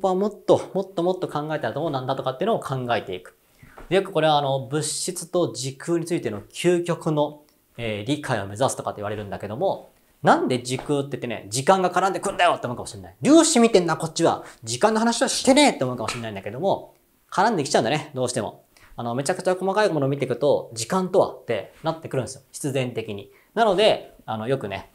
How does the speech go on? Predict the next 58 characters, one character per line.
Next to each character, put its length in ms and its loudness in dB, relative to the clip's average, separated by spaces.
え 320 -10
ー、 40 -12
時 100 -10
空 200 -6
と 100 -8
か 280 -14
物 140 -4
質 60 -10
と 60 -10
か 100 -8
の 160 -4
究 180 -4
極 140 -6
の 180 -4
方 120 0
程 100 0
式 120 -4
を 40 -8
探 220 2
し 100 -4
て 120 -2
い 100 -4
く、 220 -10
え 240 -6
ー、 40 -10
学 200 -6
問 80 -6
と 80 -10
し 20 -10
て 60 -6
の 100 -6
ね、 160 -10
性 160 -2
格 160 -6
を 60 -2
持 80 -4
つ 100 -8
っ 40 -16
て 100 -10
言 80 -4
わ 80 -4
れ 80 -12
て 80 -14
ま 120 -16
す。 140 -18
例 100 6
え 40 8
ば、 160 8
一 160 2
つ 60 -4
有 60 -2
名 80 0
な 60 2
も 100 2
の 60 0
と 120 -2
し 80 -8
て、 340 -2